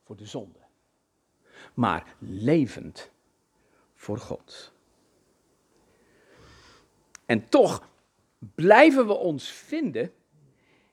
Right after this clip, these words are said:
in die uitspraak dat onze zonde zo vol leven is. Hoe veranderen we dat nou?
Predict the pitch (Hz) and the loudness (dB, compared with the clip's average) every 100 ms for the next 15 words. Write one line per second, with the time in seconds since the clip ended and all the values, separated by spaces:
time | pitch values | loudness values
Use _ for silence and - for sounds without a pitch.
0 | _ - 190 190 196 - - 277 - - | _ -8 -4 -2 -4 -4 0 2 2 -2
1 | - 139 127 165 - - - - 190 196 | -4 0 2 0 -2 -12 -18 -8 -6 -4
2 | 185 180 151 190 151 170 277 196 196 208 | -2 -2 -2 -8 -4 2 4 6 4 2
3 | 151 190 196 214 - - 170 208 208 - | 2 4 6 4 -2 0 2 2 0 0
4 | 269 370 320 262 233 208 170 - - - | 6 8 8 6 0 0 -2 -2 -8 -12
5 | _ _ _ _ _ _ _ _ _ _ | _ _ _ _ _ _ _ _ _ _
6 | _ _ _ _ _ 254 247 320 381 392 | _ _ _ _ _ -2 4 10 10 10
7 | 339 233 180 151 139 - 113 | 6 4 0 -4 -8 -10 -16